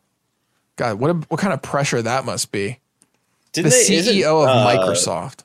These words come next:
Speaker 1: Holy fuck.
Speaker 2: What's his name? Phil Spencer? Is that his name? Isn't he gonna be the C E O of Activision?
Speaker 1: I mean, he's the
Speaker 2: Side
Speaker 1: head
Speaker 2: of
Speaker 1: of
Speaker 2: things?
Speaker 1: Xbox, right? He's the whole head of gaming at Microsoft. So
Speaker 2: Yeah.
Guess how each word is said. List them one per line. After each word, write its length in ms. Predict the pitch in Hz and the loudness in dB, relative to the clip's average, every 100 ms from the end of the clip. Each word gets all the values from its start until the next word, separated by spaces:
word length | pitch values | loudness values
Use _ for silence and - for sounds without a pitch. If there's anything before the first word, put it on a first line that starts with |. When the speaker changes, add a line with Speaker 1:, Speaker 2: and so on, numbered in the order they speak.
| _ - | _ -10
Speaker 1:
Holy 200 | - - | -8 -8
fuck. 460 | - - 131 - | -10 -6 -6 -6
Speaker 2:
What's 100 | 143 | -8
his 120 | 131 110 | -8 -8
name? 140 | 80 - | -8 -6
Phil 120 | 113 | -4
Spencer? 580 | - 101 92 120 123 - | -4 -6 -6 -8 -10 -12
Is 60 | 110 | -12
that 60 | 117 | -10
his 100 | 127 | -8
name? 160 | 127 | -6
Isn't 140 | 117 127 | -4 -4
he 80 | 131 | -2
gonna 260 | 127 117 110 | -2 -2 -4
be 160 | 117 117 | -2 -2
the 140 | 113 | -2
C 220 | - 117 | -2 -2
E 40 | 113 | -2
O 100 | 113 | -2
of 120 | 113 | -2
Activision? 680 | 92 - 117 113 123 120 123 - - - | -4 -4 -6 -6 -6 -8 -10 -12 -10 -4
Speaker 1:
I 40 | |
mean, 120 | 175 180 | 0 2
he's 160 | 170 | 2
the 60 | 160 | 2
Speaker 2:
Side 80 | 160 | 0
Speaker 1:
head 80 | 139 | 0
Speaker 2:
of 80 | |
Speaker 1:
of 60 | 117 - - | -4 -10 -8
Speaker 2:
things? 220 | 131 127 | -6 -6
Speaker 1:
Xbox, 340 | - 98 92 - | -4 -6 -4 -2
right? 140 | 123 | 0
He's 160 | 156 143 | 2 0
the 80 | 143 | 0
whole 260 | 147 139 | 2 4
head 120 | 131 117 | 2 -2
of 80 | 113 | -2
gaming 360 | 113 107 107 | -4 -4 -4
at 120 | 101 | -6
Microsoft. 560 | 104 110 - 113 - - | -6 -8 -8 -8 -8 -6
So 220 | - - | -4 -4
Speaker 2:
Yeah. 140 | 76 | -4